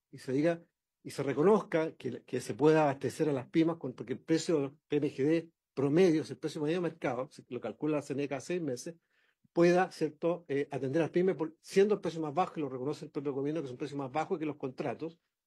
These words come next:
que los contratos caros, no va a poder, porque al quebrar no se va a poder administrar. Y además no pueden asumir las pymes, o sea, los P-, los P M G D, los riesgos de las pymes. O sea, no,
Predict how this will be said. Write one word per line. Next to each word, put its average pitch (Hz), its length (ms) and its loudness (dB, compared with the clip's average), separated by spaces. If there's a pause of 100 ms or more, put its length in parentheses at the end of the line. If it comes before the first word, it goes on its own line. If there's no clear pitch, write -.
(140)
que 127 120 -8
los 123 80 -6
contratos 143 380 -8
caros, 147 320 -4 (640)
no 185 160 4
va 214 80 4
a 185 60 -2
poder, 208 280 6
porque 127 340 -8
al 127 140 -6
quebrar 208 500 4 (220)
no 160 160 -2
se 165 100 0
va 156 60 2
a 143 60 -2
poder 156 260 2
administrar. 131 420 -10
Y 139 120 2
además 185 380 4
no 151 160 0
pueden 208 260 2
asumir 185 500 -2
las 143 180 -8
pymes, 190 460 -4 (260)
o - 40 -14
sea, 143 120 2
los 127 100 0
P-, 170 180 2
los 135 120 -4
P 160 100 0
M 156 160 2
G - 40 -18
D, 175 340 2 (320)
los 135 180 -2
riesgos 214 340 0
de 208 80 -6
las 202 120 -6
pymes. 151 400 0 (480)
O - 40 -14
sea, 131 80 -4
no, 117 140 -6